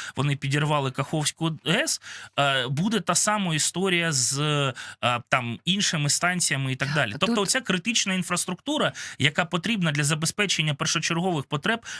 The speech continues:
Speaker 1: вона повинна бути пріоритетом.
Speaker 2: Тут ще один момент. Ось я просто дивилася в інтернеті різні точки зору, а, і, а, ну, скажімо, м, цифри,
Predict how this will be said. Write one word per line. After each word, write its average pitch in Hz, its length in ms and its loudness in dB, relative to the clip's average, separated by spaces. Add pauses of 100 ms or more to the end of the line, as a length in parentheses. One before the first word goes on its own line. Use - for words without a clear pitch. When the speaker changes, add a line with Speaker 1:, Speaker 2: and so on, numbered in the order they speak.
Speaker 1:
вона 185 360 2
повинна 131 440 0
бути 156 280 -4
пріоритетом. 120 640 -2 (360)
Speaker 2:
Тут 226 160 -2
ще 240 180 0
один 214 220 2
момент. 208 340 2
Ось 165 140 -2
я 190 80 -2
просто 175 340 -6
дивилася 170 480 -4
в - 20 -4
інтернеті 165 560 -4
різні 156 360 0
точки 156 420 -6
зору, 208 400 -2 (400)
а, 151 300 0 (340)
і, 165 300 0 (160)
а, - 120 -4
ну, 151 300 0
скажімо, 165 720 -2
м, 147 440 -2
цифри, 143 440 -2